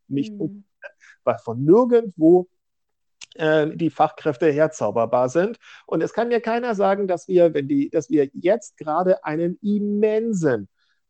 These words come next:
Speaker 1: ähm, ähm, eine immense Pipeline in den, in den Fachschulen haben, die wie, oh Wunder, uns in zwei, drei Jahren die Entlastung bringen werden. Das ist doch nicht der Fall.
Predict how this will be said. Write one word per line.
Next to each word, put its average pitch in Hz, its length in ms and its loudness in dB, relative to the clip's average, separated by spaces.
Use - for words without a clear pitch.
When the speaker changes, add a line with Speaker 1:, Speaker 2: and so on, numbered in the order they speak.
Speaker 1:
ähm, 156 560 2
ähm, 135 680 -4
eine 147 160 -6
immense 180 420 0
Pipeline 160 720 0
in 147 180 -6
den, 139 220 -2
in 160 80 -10
den 147 160 -4
Fachschulen 151 600 -4
haben, 160 300 2
die 147 260 -8
wie, 233 320 -2
oh 214 240 0
Wunder, 202 440 2
uns 175 180 -2
in 143 140 -6
zwei, 160 280 2
drei 170 220 2
Jahren 147 320 0
die 156 120 -6
Entlastung 143 500 -4
bringen 113 320 -10
werden. 104 220 -10
Das 156 160 -10
ist - 220 -12
doch 190 120 -8
nicht 160 200 -6
der - 120 -6
Fall. - 300 -2